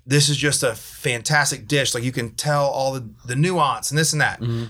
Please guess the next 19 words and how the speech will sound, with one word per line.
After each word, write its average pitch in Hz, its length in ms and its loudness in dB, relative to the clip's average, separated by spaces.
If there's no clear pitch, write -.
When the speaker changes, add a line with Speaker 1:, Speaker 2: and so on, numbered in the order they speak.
Speaker 1:
And 135 120 0
when 151 80 4
you 151 100 4
really 175 200 2
put 147 220 -6
that 135 160 2
into 185 200 2
the 123 80 -4
dish 113 320 0
and 123 80 -6
then 135 160 0
somebody 139 280 2
appreciates 143 600 0
all 135 300 2
of 101 80 -4
it, 95 160 -8
Speaker 2:
Mm-hmm. 117 320 -4
Speaker 1:
that's 127 220 0
great, 113 320 0